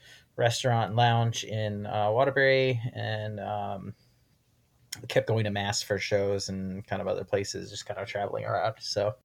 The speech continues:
um, yeah, I guess, I guess I probably was doing a lot of comedy. Obviously, like, the pandemic has kind of changed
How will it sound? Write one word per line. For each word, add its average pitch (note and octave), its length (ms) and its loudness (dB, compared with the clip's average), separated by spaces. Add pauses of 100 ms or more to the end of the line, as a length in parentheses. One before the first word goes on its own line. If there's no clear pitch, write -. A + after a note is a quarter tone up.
(140)
um, G2+ 540 -2 (480)
yeah, E3+ 220 8
I E3+ 80 10
guess, G3+ 180 6
I F3 80 4
guess G#3 160 6
I G#3+ 60 8
probably E3 600 6 (920)
was A#2+ 280 2
doing B2 540 4
a B2 100 4
lot B2 320 8
of A#2+ 120 -4
comedy. B2+ 340 2
Obviously, A#2+ 320 2
like, A#2 160 2
the A#2+ 80 -16
pandemic A#2 480 2
has A#2 140 -4
kind A#2 180 0
of A2+ 60 -2
changed A#2+ 460 -4